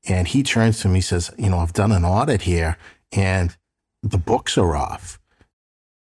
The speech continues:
H. Paul Rico just is like, feigns ignorance, like, "Oh my God, are you serious? Let's, uh, call the police." Instead of <laughs> calling the police and the F B I, he calls Winter Hill. And Winter Hill dispatches notorious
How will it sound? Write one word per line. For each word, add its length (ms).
H. 260
Paul 180
Rico 400
just 360
is 260
like, 300
feigns 600
ignorance, 460
like, 180
"Oh 60
my 160
God, 260
are 40
you 100
serious? 580
Let's, 240
uh, 200
call 240
the 100
police." 640
Instead 320
of 80
<laughs> 80
calling 300
the 140
police 420
and 140
the 100
F 240
B 240
I, 260
he 160
calls 380
Winter 300
Hill. 380
And 220
Winter 300
Hill 320
dispatches 1120
notorious 1000